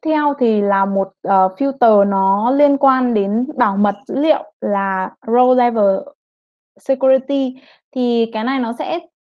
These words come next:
dạng filter nó giống như là, mình sẽ bỏ cái này đi để ví dụ nhá. À, mình có thể cài đặt là, ví dụ này, mình đang ở Canada và mình chỉ cấp quyền cho những người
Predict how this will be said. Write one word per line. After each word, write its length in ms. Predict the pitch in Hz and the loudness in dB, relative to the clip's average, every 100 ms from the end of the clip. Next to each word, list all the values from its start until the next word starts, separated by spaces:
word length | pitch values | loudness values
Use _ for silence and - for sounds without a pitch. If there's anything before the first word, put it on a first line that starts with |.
| _ | _
dạng 320 | 226 277 262 | -6 -4 -4
filter 420 | 254 311 311 226 202 | -4 -4 0 2 2
nó 120 | 208 | 0
giống 220 | 208 226 | 0 0
như 140 | 294 | 0
là, 420 | 285 226 202 196 214 _ _ _ | 0 0 -2 -4 -8 _ _ _
mình 240 | 240 233 214 | -10 -6 -8
sẽ 180 | - 247 | -10 -12
bỏ 300 | 233 214 190 | -12 -12 -10
cái 80 | 202 | -8
này 100 | 220 | -4
đi 140 | 220 | -4
để 80 | 214 185 | -4 -6
ví 120 | 190 | -6
dụ 160 | 214 254 | -4 -4
nhá. 220 | 226 247 254 _ _ _ _ _ _ | -2 -4 -6 _ _ _ _ _ _
À, 560 | - 226 220 220 214 | 0 2 4 4 4
mình 400 | 214 220 220 226 | 4 4 4 2
có 120 | 220 220 | 2 0
thể 160 | 311 - | 0 0
cài 160 | 208 | -2
đặt 240 | 208 202 202 | 0 -2 -2
là, 300 | 196 190 190 _ _ _ _ - | -2 -4 -8 _ _ _ _ -8
ví 180 | 214 262 | -4 0
dụ 180 | 370 | -2
này, 180 | - 208 214 | -2 -4 0
mình 220 | 220 214 | 0 2
đang 180 | 233 254 | 2 2
ở 140 | 202 | 0
Canada 520 | 208 226 240 247 240 | 0 -2 0 0 0
và 140 | 226 202 | -4 -4
mình 300 | 202 202 202 _ _ | -4 -4 -8 _ _
chỉ 340 | - 247 185 - | -2 0 0 -2
cấp 140 | 330 - - | -2 -2 0
quyền 320 | 254 208 202 | 2 2 0
cho 260 | 254 240 247 | -2 -2 -2
những 220 | 254 285 | -4 -2
người 400 | 277 226 196 | 0 2 0